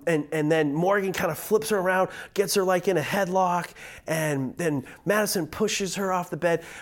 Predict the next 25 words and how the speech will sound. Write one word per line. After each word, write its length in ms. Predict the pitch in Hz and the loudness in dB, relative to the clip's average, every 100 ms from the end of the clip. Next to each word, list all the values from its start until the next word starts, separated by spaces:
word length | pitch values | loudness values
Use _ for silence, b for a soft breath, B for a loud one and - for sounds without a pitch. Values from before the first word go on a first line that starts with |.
| - | 0
but 260 | 160 160 - - | 2 2 -8 -8
they're 220 | 147 151 | 2 2
connected, 640 | 143 - - 185 262 254 175 | 2 -6 -2 2 2 2 -2
and 100 | 165 | 0
so 160 | 180 | 0
they 120 | 160 | 2
both 400 | 147 147 233 262 | 2 6 6 6
fall 80 | 240 | 2
off 180 | 214 185 | 2 0
the 80 | 160 | -4
bed, 460 | 135 147 139 127 - | 0 2 2 0 -4
and 160 | 143 | -2
they're 120 | 139 123 | 0 -2
both 360 | - 180 196 | 2 4 4
hurt, 520 | - - 165 160 156 B B B - | 0 0 4 4 2 B B B -6
and 120 | 143 | 0
they're 120 | 139 | 2
both 260 | 127 160 131 | 4 4 4
yelling 560 | 147 190 180 175 160 | 4 6 6 6 2
and 160 | 131 160 | 0 0
mad, 420 | 180 175 170 160 | 0 0 2 2
and, 140 | 135 - B B | 0 -6 B B
you 80 | - | 0
know, 80 | 160 | 0
'cause, 300 | - 131 - | 0 -4 -8